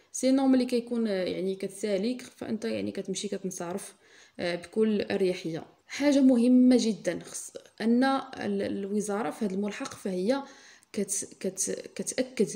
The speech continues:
بانه ما كاينش تبادل ادوات، بمعنى كل واحد ملزم باش انه يجيب الادوات ديالو. ديك استاذه لا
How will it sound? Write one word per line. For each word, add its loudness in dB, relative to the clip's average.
بانه 0
ما 0
كاينش 0
تبادل 2
ادوات، 0
بمعنى 0
كل 2
واحد 2
ملزم 4
باش 0
انه 0
يجيب 2
الادوات 2
ديالو. 2
ديك -6
استاذه -4
لا -4